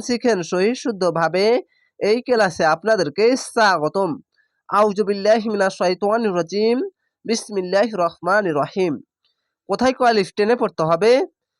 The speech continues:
কোথায় গুণনা হবে বা গুণনাগুলির নাম কি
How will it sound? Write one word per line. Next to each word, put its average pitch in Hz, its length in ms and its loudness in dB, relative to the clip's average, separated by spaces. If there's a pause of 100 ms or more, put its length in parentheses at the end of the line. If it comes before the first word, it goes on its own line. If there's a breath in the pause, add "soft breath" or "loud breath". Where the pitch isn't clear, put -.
(420)
কোথায় 240 360 2
গুণনা 185 320 0
হবে 233 300 2
বা 214 140 0
গুণনাগুলির 160 680 0
নাম 214 140 2 (180)
কি 202 160 -2